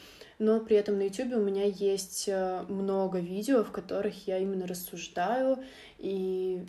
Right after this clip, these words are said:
над этими видео, ну, при желании человек может подумать, то есть над моими какими-то словами, прийти к своим выводам, и я стараюсь это в большой дозировке <laughs> добавлять к своим видео.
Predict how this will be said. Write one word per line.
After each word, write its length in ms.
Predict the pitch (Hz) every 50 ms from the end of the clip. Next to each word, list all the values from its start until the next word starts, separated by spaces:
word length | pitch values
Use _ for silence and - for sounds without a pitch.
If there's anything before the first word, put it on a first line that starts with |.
| - - -
над 180 | 208 202 196 190
этими 340 | 196 196 196 - 202 190 185
видео, 460 | 190 214 220 233 220 208 208 202 190 -
ну, 120 | - 208 202
при 180 | 175 180 190 196
желании 360 | 175 175 180 185 208 226 226
человек 380 | 220 - - 185 185 190 190 -
может 380 | 208 196 190 185 175 175 170
подумать, 520 | - 190 175 180 208 254 285 269 220 - -
то 80 | -
есть 140 | 185 185 -
над 100 | 190 180
моими 260 | 185 185 180 180 180
какими-то 320 | 175 - - 196 185 180 -
словами, 560 | - - 190 175 185 196 220 247 254 247 233
прийти 300 | 226 - 202 - - -
к 60 | -
своим 380 | - - - 190 214 247 254 240
выводам, 540 | 240 226 214 220 208 202 202 196 196 196 - - - - - -
и 80 | _ -
я 200 | 202 180 196 208
стараюсь 500 | 202 - - 196 185 190 190 190 190 - -
это 600 | - 190 190 190 - - - 190 190 185 185 180
в 60 | 180
большой 720 | 180 180 185 190 185 190 - - 190 180 175 175 175 175
дозировке 960 | 175 180 175 175 196 185 196 190 - 220 240 - - - - 233 226 208 196 190 196 -
<laughs> 60 | -
добавлять 560 | 196 196 196 190 190 175 175 175 175 175 -
к 60 | - -
своим 320 | - - 185 180 180 180
видео. 320 | 180 175 180 180 180 180